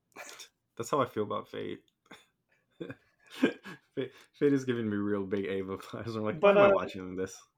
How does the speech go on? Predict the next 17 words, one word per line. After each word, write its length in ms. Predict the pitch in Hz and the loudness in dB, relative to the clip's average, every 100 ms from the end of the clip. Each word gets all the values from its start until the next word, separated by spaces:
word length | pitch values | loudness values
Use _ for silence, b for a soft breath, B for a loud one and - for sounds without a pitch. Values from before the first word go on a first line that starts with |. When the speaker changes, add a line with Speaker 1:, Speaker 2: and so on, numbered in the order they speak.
| _ 165 | _ 2
Speaker 1:
but 240 | 202 226 | 2 4
no, 200 | 220 214 | 4 4
I 120 | 208 | 4
mean, 340 | 208 208 233 202 | 2 0 -2 -8
b-, 100 | 247 | -4
besides 360 | 185 208 202 202 | 0 4 4 4
the 100 | 170 | 2
rhythm 300 | 156 156 151 | 2 0 0
game 220 | 156 151 | 0 0
part, 500 | 151 147 147 160 - _ _ _ _ _ | 2 4 4 0 -6 _ _ _ _ _
um, 460 | 147 135 131 131 135 _ _ _ _ _ | -2 0 0 -4 -10 _ _ _ _ _
it's 120 | 170 185 | -10 -4
a 40 | |
good 160 | 151 131 | -2 0
game. 320 | 127 131 147 | -2 -4 -6
It's 120 | 139 | -6
solid, 400 | 139 131 135 139 | -2 0 0 -2